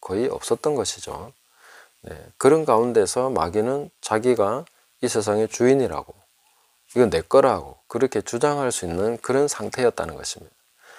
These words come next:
그 사람들은 살아가고 있으면서 자기가 마귀의 소속이고, 어, 사탄에 소속돼 있다는 것을 모른 채 살아가고 있었던 것이죠.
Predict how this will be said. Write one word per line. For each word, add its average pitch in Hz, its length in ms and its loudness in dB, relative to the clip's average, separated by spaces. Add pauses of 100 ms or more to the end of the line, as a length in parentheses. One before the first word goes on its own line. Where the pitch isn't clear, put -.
(200)
그 135 120 4
사람들은 135 460 6
살아가고 139 540 4
있으면서 110 400 -2
자기가 117 440 -2
마귀의 87 460 0
소속이고, 113 840 0 (520)
어, 92 120 -6
사탄에 123 800 2 (180)
소속돼 127 500 0
있다는 110 320 0
것을 110 340 -2
모른 101 460 2
채 135 240 -4
살아가고 110 460 0
있었던 - 340 -6
것이죠. - 420 -14